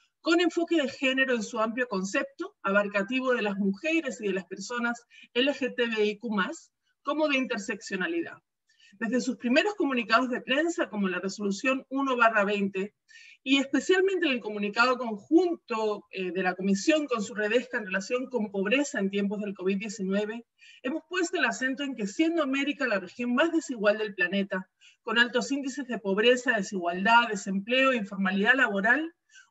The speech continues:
uno de los aspectos fundamentales que debe ocupar a los estados como organizaciones internacionales y sociedades en estos momentos es evitar que la emergencia sanitaria profundice aún más las desigualdades existentes en la región,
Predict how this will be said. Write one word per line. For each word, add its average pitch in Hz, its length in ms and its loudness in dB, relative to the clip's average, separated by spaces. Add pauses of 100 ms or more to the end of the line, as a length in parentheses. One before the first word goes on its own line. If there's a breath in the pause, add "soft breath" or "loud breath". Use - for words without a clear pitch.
uno 330 140 0
de 320 60 2
los 277 160 2
aspectos 330 560 -4
fundamentales 240 760 2
que 226 80 -4
debe 220 220 2
ocupar 220 340 -2
a 262 60 4
los 240 160 -2
estados 208 560 2
como 196 220 -4
organizaciones 185 680 -4
internacionales 208 960 -2 (300 loud breath)
y 226 100 -2
sociedades 240 760 2
en 220 120 -4
estos 277 240 -4
momentos 233 720 -6 (300 soft breath)
es 269 180 -2
evitar 302 420 4
que 302 140 -2
la 247 80 0
emergencia 311 520 0
sanitaria 247 600 2
profundice 247 640 0
aún 220 180 -2
más 226 280 -2 (340 soft breath)
las 302 200 4
desigualdades 226 720 4
existentes 233 720 -4
en 240 120 -4
la 208 80 0
región, 208 540 -4